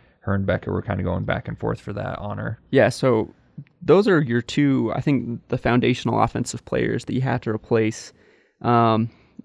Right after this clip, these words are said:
Speaker 2: that in terms of graduating. Also, Ashley Larson, who played a big defensive role, lost a lot of the season due to injury, but, um, played in some big games, had some big moments. Uh,
Speaker 1: Yeah.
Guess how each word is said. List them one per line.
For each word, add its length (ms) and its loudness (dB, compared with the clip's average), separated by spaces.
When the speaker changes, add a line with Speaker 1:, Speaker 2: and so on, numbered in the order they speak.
Speaker 2:
that 220 0
in 60 2
terms 240 0
of 80 -4
graduating. 720 0
Also, 320 0
Ashley 300 -2
Larson, 380 4
who 120 -2
played 220 -2
a 20 -6
big 180 -4
defensive 480 -2
role, 380 4
lost 280 0
a 40 -8
lot 180 4
of 60 -2
the 60 -4
season 320 -2
due 140 -4
to 100 0
injury, 420 2
but, 300 0
um, 300 0
played 200 2
in 120 2
some 140 -4
big 200 0
games, 360 0
had 140 -6
some 140 -8
big 140 -8
moments. 560 -4
Uh, 180 -6
Speaker 1:
Yeah. 180 -6